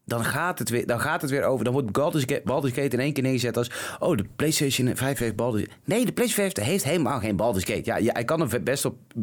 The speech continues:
te spelen zijn tegen die tijd, maar dit is een P C-game. Dit, dit, ik vind die, de consoleversie volledig irrelevant. Maar je gaat weer die fanboys krijgen die dan,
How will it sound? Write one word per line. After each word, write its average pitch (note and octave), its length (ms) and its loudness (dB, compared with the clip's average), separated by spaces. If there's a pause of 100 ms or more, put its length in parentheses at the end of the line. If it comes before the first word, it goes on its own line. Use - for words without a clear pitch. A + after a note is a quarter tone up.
(160)
te A2 100 -2
spelen D3 380 2
zijn A#2+ 160 0
tegen G#2+ 160 0
die G2 100 -2
tijd, - 600 -2
maar G2 120 -2
dit D3 180 -2
is B2+ 140 0
een C3 80 0
P - 80 -4
C-game. G#2 640 -2
Dit, B2 200 -2
dit, C3 180 0
ik B2+ 80 0
vind C#3+ 140 2
die, B2+ 220 -2
de A#2 160 -4
consoleversie C#3+ 600 0
volledig B2+ 360 0
irrelevant. A2+ 560 0 (340)
Maar F#2+ 120 -2
je G2+ 60 -2
gaat D3+ 320 -2
weer C#3 80 0
die B2+ 100 0
fanboys B2+ 420 0
krijgen A2+ 340 0
die A2 120 4
dan, G#2 220 2